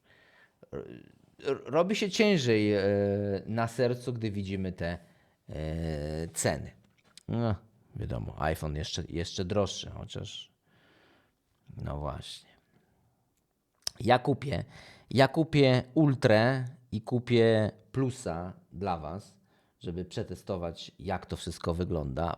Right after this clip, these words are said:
Plusa albo zwykłego, ale chyba Plusa, bo z-, bo ten, mm, zwykły to będzie za mały.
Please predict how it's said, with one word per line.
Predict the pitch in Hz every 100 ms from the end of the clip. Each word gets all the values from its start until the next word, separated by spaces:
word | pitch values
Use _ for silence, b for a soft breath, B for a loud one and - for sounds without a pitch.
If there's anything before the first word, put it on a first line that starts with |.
| -
Plusa | 190 190 190
albo | 151 143
zwykłego, | 123 120 120 - 95 95
ale | 107
chyba | 139 127
Plusa, | - 131 117 - 78
bo | - 85
z-, | 87 - B B B B _
bo | 92
ten, | 98 101 98 - -
mm, | 78 90 98
zwykły | 98 104 104
to | 101
będzie | - -
za | 82 80
mały. | 85 90 -